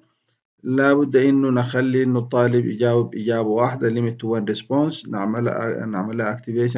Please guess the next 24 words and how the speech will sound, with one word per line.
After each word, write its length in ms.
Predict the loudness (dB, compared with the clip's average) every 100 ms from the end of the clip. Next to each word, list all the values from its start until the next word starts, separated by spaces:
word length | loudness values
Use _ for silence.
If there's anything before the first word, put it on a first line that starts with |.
| -2
عشان 380 | -4 -4 -6 -4
إنه 160 | -4
الطالب 380 | -2 0 2 2
ما 140 | 0
يرسل 280 | 0 -2 -6
لنا 220 | -4 -4
أكتر 320 | -4 -2 -2 -2
من 200 | -4 -6
إجابة 440 | -4 -4 -4 -4
أو 100 | -6
أكتر 260 | -6 -6 -6
من 140 | -6
نموذج. 440 | -8 -10 -10 -12 -16 _ _ _ _ _ _ _ -20 _ -8
آه، 400 | -4 -2 0 4
أيضًا 360 | 4 4 2
في 260 | 2 2 2
البرزنتيشن 960 | 2 0 0 0 -2 0 0 0 -2 -2
ممكن 480 | -2 -2 -2 0
نخلي 340 | 0 -2 -2 -4
الطالب 360 | -2 0 2
إنه 140 | 2 0
يشوف 260 | -2 -4
البروجريس 680 | -4 -4 -2 -2 -2 -6 -10 _ _ _ _
حقه، 600 | -4 -4 -2 -2 -4 -8